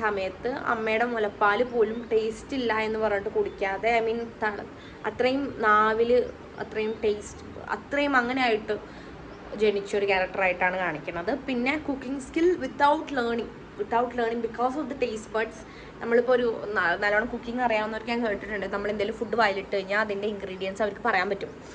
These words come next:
ഇന്നത് ഇന്നത് വെച്ചാണ് ഉണ്ടാക്കിയത്. നല്ലോണം കുക്കിംഗ് അറിയാവുന്ന ആൾക്കാർക്ക്. അതുപോലെ തന്നെ നേരെ തിരിച്ച് നല്ലോണം ടേസ്റ്റ് അറിയാവുന്ന ഒരാളായത് കൊണ്ട് തന്നെ cooking skills without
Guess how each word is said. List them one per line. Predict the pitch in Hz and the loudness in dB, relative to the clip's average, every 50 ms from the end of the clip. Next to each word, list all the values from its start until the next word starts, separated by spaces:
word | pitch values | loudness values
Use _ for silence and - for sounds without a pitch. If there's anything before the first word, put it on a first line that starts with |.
| - - - - - - - - - - - - 226 | -16 -16 -14 -16 -16 -16 -14 -12 -10 -8 -6 -4 -2
ഇന്നത് | 226 220 220 214 220 220 | 0 0 0 2 0 0
ഇന്നത് | 220 214 208 208 208 214 214 | 0 0 -2 0 0 0 0
വെച്ചാണ് | 202 208 214 208 202 208 | 0 0 -2 -2 0 0
ഉണ്ടാക്കിയത്. | 208 196 190 202 202 220 | 0 0 0 0 0 0
നല്ലോണം | 226 233 233 294 285 311 | 2 2 2 2 0 -2
കുക്കിംഗ് | 254 - 269 277 285 269 | -2 -2 -2 2 2 4
അറിയാവുന്ന | 240 220 214 214 214 233 220 | 4 4 4 4 2 2 2
ആൾക്കാർക്ക്. | 196 180 - 180 175 - 196 190 | 0 2 0 -2 0 2 2 4
അതുപോലെ | 202 262 233 277 277 285 302 320 269 | 4 4 4 6 6 8 8 6 6
തന്നെ | 294 269 285 294 254 | 4 2 2 2 2
നേരെ | 233 233 262 - | 2 2 0 0
തിരിച്ച് | 254 220 - - - 247 247 | -4 -6 -6 -6 -4 -2 0
നല്ലോണം | 208 196 196 214 233 247 - 233 | 2 2 2 2 0 -2 0 0
ടേസ്റ്റ് | 214 208 214 - - 277 262 | 0 0 0 -2 0 0 0
അറിയാവുന്ന | 233 226 220 214 220 220 220 | 2 2 0 0 0 -2 -2
ഒരാളായത് | 214 208 202 202 208 208 208 208 202 202 208 | -2 -2 -2 -2 -2 -2 -2 -2 -2 0 0
കൊണ്ട് | 196 185 180 180 | 0 2 2 0
തന്നെ | 180 185 196 233 - - - - - - - - - - | 0 2 0 -4 -6 -10 -16 -16 -16 -16 -16 -16 -6 -6
cooking | 240 240 - 294 339 359 359 - | -6 -6 -2 0 2 2 2 2
skills | - - - 254 240 247 254 247 - - 220 220 | -2 -4 -2 0 2 2 2 0 -4 -8 -4 -4
without | 240 - - - - 311 311 311 - | -4 -6 -6 -6 0 0 0 0 0